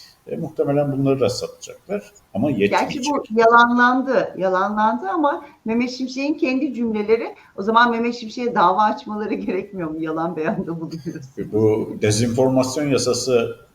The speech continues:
Speaker 1: onlara da işlese var ya, hepsi kodesi boylar. Yani hiçbiri
Speaker 2: Evet.
Speaker 1: dışarıda kalmaz. Çünkü ne derlerse aksi oluyor. Ee, neyse o konulara çok girmeyelim, siyasete çok girmeyelim ama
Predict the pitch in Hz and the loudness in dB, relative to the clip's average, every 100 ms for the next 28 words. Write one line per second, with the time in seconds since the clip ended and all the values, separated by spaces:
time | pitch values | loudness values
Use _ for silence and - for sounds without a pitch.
0 | - 113 123 139 143 110 - 113 110 156 | -4 0 2 2 2 0 -2 -4 -2 -2
1 | 220 170 107 123 - - - _ 123 120 | 0 2 2 2 -2 -8 -16 _ -6 -4
2 | 98 87 85 80 - - _ _ _ _ | -4 -6 -8 -10 -12 -20 _ _ _ _
3 | _ _ - 85 117 113 127 110 - 92 | _ _ -10 -6 -4 -2 -4 -4 -4 -4
4 | 82 - 82 - - - _ _ _ _ | -4 -8 -10 -10 -20 -20 _ _ _ _
5 | _ - 95 113 160 135 101 95 95 - | _ -10 -2 2 4 4 4 2 0 0
6 | 226 247 - _ 143 139 - 98 76 - | 0 -2 -8 _ -2 -2 -6 -6 -6 -10
7 | - _ _ _ _ _ _ _ _ _ | -18 _ _ _ _ _ _ _ _ _
8 | _ _ _ _ _ - - - - - | _ _ _ _ _ -18 -14 -12 -14 -14
9 | - 147 120 110 113 123 120 113 113 107 | -6 -4 -2 -2 -2 -2 0 -2 -6 -12
10 | - 117 110 82 - - 87 87 - _ | -16 -14 -12 -12 -14 -12 -10 -10 -14 _
11 | - 110 _ 110 113 220 277 180 113 | -20 -20 _ -12 -8 -8 -6 -4 -4